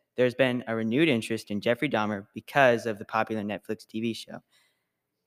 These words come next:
In nineteen ninety-four, Jeffrey Dahmer was on a show called Dateline on N B C. On it, he was interviewed by the host, Stone Phillips,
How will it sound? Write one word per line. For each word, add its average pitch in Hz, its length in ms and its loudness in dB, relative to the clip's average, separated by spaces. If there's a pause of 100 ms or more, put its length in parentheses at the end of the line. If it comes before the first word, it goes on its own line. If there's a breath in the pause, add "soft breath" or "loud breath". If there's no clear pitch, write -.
In 143 180 2
nineteen 170 360 4
ninety-four, 143 580 -2
Jeffrey 135 360 -4
Dahmer 117 320 -4
was 110 160 -6
on 120 140 -2
a - 20 -2
show 101 340 -6
called 101 360 -8 (120)
Dateline 117 580 -4 (120)
on 104 160 -10
N 101 80 -8
B 107 80 -10
C. 107 360 -8 (840)
On 156 140 8
it, 156 100 2
he 147 140 0
was 131 140 0
interviewed 123 520 -2
by 117 180 0
the 110 80 -2
host, 113 440 -6
Stone 117 360 -4
Phillips, 107 560 -4